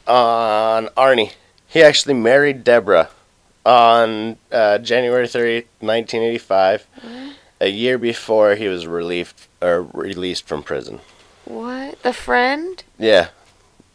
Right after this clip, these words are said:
Speaker 2: Why?
Speaker 1: I fucking don't know. The couple lived in Sherman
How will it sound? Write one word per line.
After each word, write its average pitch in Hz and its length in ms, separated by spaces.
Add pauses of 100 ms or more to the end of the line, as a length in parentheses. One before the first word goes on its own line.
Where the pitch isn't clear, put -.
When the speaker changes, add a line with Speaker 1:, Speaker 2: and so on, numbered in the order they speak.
(140)
Speaker 2:
Why? 269 680
Speaker 1:
I 127 400 (240)
fucking 87 400
don't 82 260
know. 82 300 (200)
The 110 140
couple 135 440
lived 135 280
in 127 280
Sherman 117 520